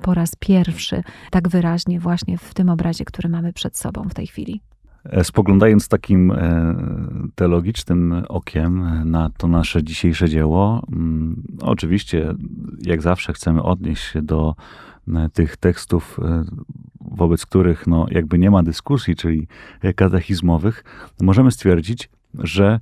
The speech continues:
Speaker 2: jest to moment nie tyle, e, właśnie umierania, ale już samego właściwie końca. Moment, w którym tenże zatwardziały grzesznik oddaje życie i, i, e, ta radość tych właśnie upadłych aniołów, tych, e, demonów,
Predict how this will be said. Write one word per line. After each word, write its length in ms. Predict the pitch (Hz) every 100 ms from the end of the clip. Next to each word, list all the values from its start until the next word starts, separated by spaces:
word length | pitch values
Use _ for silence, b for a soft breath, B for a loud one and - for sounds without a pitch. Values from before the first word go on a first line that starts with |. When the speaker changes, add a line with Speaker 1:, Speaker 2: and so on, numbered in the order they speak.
| B B -
Speaker 2:
jest 520 | - 107 120 - -
to 100 | 95
moment 480 | 113 131 110 101 -
nie 200 | 92 101
tyle, 420 | 92 87 87 85 - -
e, 140 | 82
właśnie 480 | 78 82 - - 82
umierania, 580 | 82 80 82 87 113 110
ale 120 | 92
już 220 | - -
samego 380 | 98 107 110 101
właściwie 400 | 95 - 104 101
końca. 600 | 101 85 85 - 101 135 B B B B
Moment, 300 | 95 95 95
w 20 |
którym 540 | - 95 95 95 95 90
tenże 540 | - 90 85 90 87
zatwardziały 580 | 85 - 85 82 92 87
grzesznik 460 | 80 82 - 92 92
oddaje 480 | - - 80 80 80
życie 520 | 80 - 82 90 92
i, 480 | 90 - - 92 90
i, 220 | 92 98 B B B B
e, 220 | 90 85
ta 220 | - 85
radość 640 | 95 107 90 82 - - 85 80
tych 200 | 90 80
właśnie 380 | 90 90 - 82
upadłych 520 | 78 92 87 85 76
aniołów, 580 | 80 80 80 95 - _ B B B -
tych, 320 | 98 80 -
e, 160 | 87 82
demonów, 720 | 78 87 82 78 78 92 -